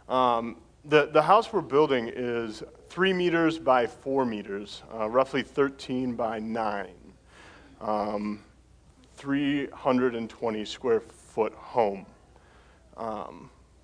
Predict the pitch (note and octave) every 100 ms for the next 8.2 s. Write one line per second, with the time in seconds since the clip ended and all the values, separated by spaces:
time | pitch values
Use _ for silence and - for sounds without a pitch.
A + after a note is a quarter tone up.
0 | _ _ _ _ - C#3+ C#3 D3 C#3+ C3+
1 | - B2+ B2+ A#2 G#2+ G#2 G#2+ G#2 C#3 -
2 | _ _ _ _ _ _ _ _ _ _
3 | _ A#2 B2 C3+ D#3+ D#3+ D3+ C3 C3+ C3
4 | B2 A#2 B2 A2+ G#2+ A2 G#2+ G#2+ G#2 G#2
5 | A#2+ D#3+ D#3+ D#3+ D#3+ D#3+ D3 C3 D3 D3
6 | C3+ B2+ C3+ - A#2+ B2+ A#2 A2+ B2 A2+
7 | G#2+ - A#2 G#2+ G#2 - - - B2+ A#2
8 | G#2+